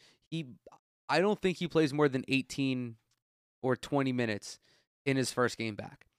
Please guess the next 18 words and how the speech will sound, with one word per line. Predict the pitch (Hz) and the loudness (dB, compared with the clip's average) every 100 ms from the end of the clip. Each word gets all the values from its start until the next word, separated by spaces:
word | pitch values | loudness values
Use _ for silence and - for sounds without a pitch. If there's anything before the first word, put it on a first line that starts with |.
| _ _ _ _ | _ _ _ _
I | 127 | 2
don't | 143 151 | 4 4
think | 156 143 | 2 2
that | 139 135 | 4 4
he | 127 | 4
makes | 135 131 123 - | 2 2 0 -4
a | 127 123 120 | 0 0 0
noticeable | 131 135 131 127 120 | 0 0 0 -2 -4
impact | 127 123 123 - | -4 0 -2 -2
until | - 131 120 - 147 147 | -8 -10 -10 -2 0 0
potentially | 135 135 127 135 127 123 117 _ _ _ | -2 -4 -4 -2 -2 -2 -4 _ _ _
the | 127 | -10
play-in. | - 123 120 113 - - _ | 0 2 2 0 -6 -20 _
But | 135 - | -2 2
even | 170 165 | 2 4
then, | 143 147 101 - _ _ | 4 2 2 -10 _ _
you, | 135 160 151 - _ - | -4 -2 -4 -10 _ -4
and | 143 | -4